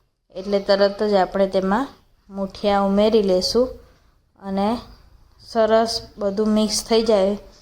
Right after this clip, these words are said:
વઘાર સાથે મૂઠિયા, એ રીતે બધું હલાવી લેશું. અને આ સ્ટેજ ઉપર તમે ચાખી શકો છો કે તમારા કોઈ બી મસાલા ઓછા થયા હોય તો તમે એક્સ્ટ્રા ઉમેરી શકો છો,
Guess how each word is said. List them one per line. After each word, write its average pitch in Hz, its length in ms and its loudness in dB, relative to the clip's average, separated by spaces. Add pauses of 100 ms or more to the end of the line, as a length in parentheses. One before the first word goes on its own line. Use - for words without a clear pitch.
(440)
વઘાર 196 400 0
સાથે 202 360 -2
મૂઠિયા, 196 480 0
એ 190 80 2
રીતે 185 260 -2
બધું 208 440 0
હલાવી 208 420 2
લેશું. 190 320 -2 (540)
અને 202 260 -2 (680)
આ 214 180 -2
સ્ટેજ 214 320 0
ઉપર 208 200 0
તમે 202 280 0
ચાખી 196 420 -2
શકો 208 340 -2
છો 208 240 -8
કે 220 180 -8
તમારા 208 480 0
કોઈ 208 180 0
બી 214 200 2
મસાલા 196 580 2
ઓછા 190 300 -2
થયા 208 340 0
હોય 190 160 0 (720)
તો 208 100 -12
તમે 196 300 -2 (120)
એક્સ્ટ્રા 196 400 -2
ઉમેરી 214 460 2
શકો 190 260 2
છો, 185 160 -4